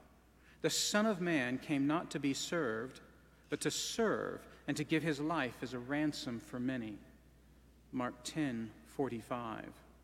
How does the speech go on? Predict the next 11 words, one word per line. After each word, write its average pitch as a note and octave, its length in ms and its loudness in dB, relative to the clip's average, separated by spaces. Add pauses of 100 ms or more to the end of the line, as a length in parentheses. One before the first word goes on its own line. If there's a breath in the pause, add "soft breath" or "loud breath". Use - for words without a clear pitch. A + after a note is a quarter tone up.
(680)
I C#3+ 80 0
think, G3+ 300 0
I D#3+ 80 0
think G#3+ 160 0
that's F3+ 240 -2
correctly E3 680 0
the B2+ 140 -2
theme B2 640 -2 (260 loud breath)
of C3+ 180 -2
Mark's C3 380 2
gospel. B2 600 -6